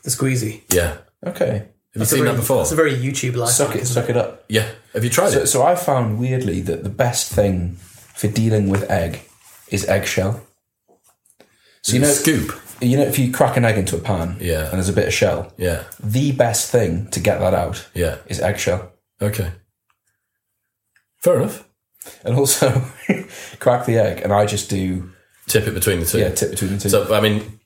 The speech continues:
Speaker 2: if it's, it, obviously that
Speaker 3: You,
Speaker 2: doesn't
Speaker 3: you just go and pop, and then it's to stay in the bottle.
Speaker 2: Unbelievable, man. You wouldn't
Speaker 3: Can you do multiple?
Speaker 2: Oh, yeah. Oh, yeah. It's, it, so you can imagine you've cracked the egg. Obviously, the one time this doesn't work is if you're frying and you're cracking it into a pan, 'cause once it starts cooking, you're fucked.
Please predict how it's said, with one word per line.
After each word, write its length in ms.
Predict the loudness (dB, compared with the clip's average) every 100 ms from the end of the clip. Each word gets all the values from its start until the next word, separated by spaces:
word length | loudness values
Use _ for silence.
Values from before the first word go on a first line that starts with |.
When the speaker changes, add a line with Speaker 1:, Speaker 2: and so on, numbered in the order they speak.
| -10
Speaker 2:
if 220 | -4 0 0
it's, 320 | 0 -2 -2
it, 140 | -2
obviously 280 | 0 0 0
that 100 | 0
Speaker 3:
You, 60 | 2
Speaker 2:
doesn't 180 | 0
Speaker 3:
you 140 | 0 0
just 100 | 2
go 80 | 2
and 240 | 2 -2 -2
pop, 280 | -2 -2
and 100 | -2
then 100 | 0 0
it's 160 | 0
to 160 | -2 -2
stay 400 | 0 0 2 2
in 120 | 0
the 80 | 0
bottle. 380 | -2 -6 -8 -8
Speaker 2:
Unbelievable, 560 | -4 -2 0 -2 -4 -6
man. 180 | -8 -10 -14 _ -6
You 140 | -2
wouldn't 260 | 0 0 2
Speaker 3:
Can 80 | 2
you 80 |
do 100 | 2
multiple? 600 | 2 2 0 -4 -6 -10 _ -8
Speaker 2:
Oh, 60 | -6
yeah. 140 | -6 -10 _ _ _ _ _ _ _ _ _ _ _ _ _ _ -2
Oh, 80 |
yeah. 200 | -2 -2 -6 -14 -18 -4
It's, 240 | -2 0
it, 240 | -2 -2 0
so 360 | 2 4 2 -4 -14 -6
you 140 | -2
can 100 | 2 2
imagine 260 | 2 2
you've 100 | -2
cracked 220 | 0 -2 0
the 100 | 0
egg. 100 | 2
Obviously, 280 | 0 0 0
the 100 | 2
one 180 | 2 2
time 220 | 0 0
this 140 | -2
doesn't 260 | -2 -2 0
work 140 | -2
is 80 | -2
if 100 | -2
you're 60 | -2
frying 380 | 0 2 4 2
and 80 | 0
you're 80 |
cracking 280 | 0 -2 0
it 20 | -2
into 180 | -2
a 40 | -2
pan, 240 | 0 -2
'cause 120 | -2 -4
once 140 | -2
it 40 | -2
starts 220 | -2 -2
cooking, 260 | -4 -6 -6
you're 60 | -6
fucked. 260 | -8 -10